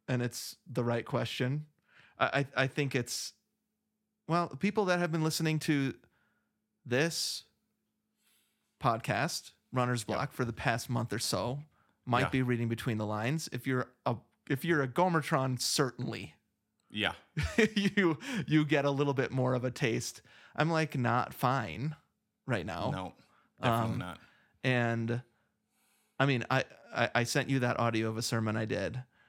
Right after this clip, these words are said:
Speaker 1: where I
Speaker 2: Yep.
Speaker 1: just got up and I just told the real story, I feel like, that's happened the past month since we moved into our house. And it's just, it's, it's, like, straight up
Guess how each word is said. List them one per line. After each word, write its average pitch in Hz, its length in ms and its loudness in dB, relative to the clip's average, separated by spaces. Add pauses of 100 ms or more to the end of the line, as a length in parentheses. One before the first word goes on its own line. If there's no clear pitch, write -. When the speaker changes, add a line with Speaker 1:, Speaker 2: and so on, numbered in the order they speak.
(200)
Speaker 1:
where 113 460 0
I 113 60 2
Speaker 2:
Yep. 113 80 0
Speaker 1:
just 113 260 -4
got 117 180 0
up 117 160 -2
and 113 120 0
I 113 80 0
just - 280 -6 (680)
told 156 360 2
the 135 100 4
real 147 400 0
story, 117 600 0 (180)
I 117 100 2
feel 110 220 -2
like, 120 300 -4
that's 117 180 -2
happened 127 540 0
the 120 80 -2
past 131 400 -2
month 120 260 -2
since - 300 -4
we 117 160 0
moved 113 260 -2
into 110 180 -4
our 120 120 2
house. 131 260 -2
And 175 80 -2
it's 170 120 -6
just, - 300 -6
it's, - 320 -4
it's, - 220 -4 (180)
like, 135 340 0 (240)
straight 175 420 2
up 175 260 0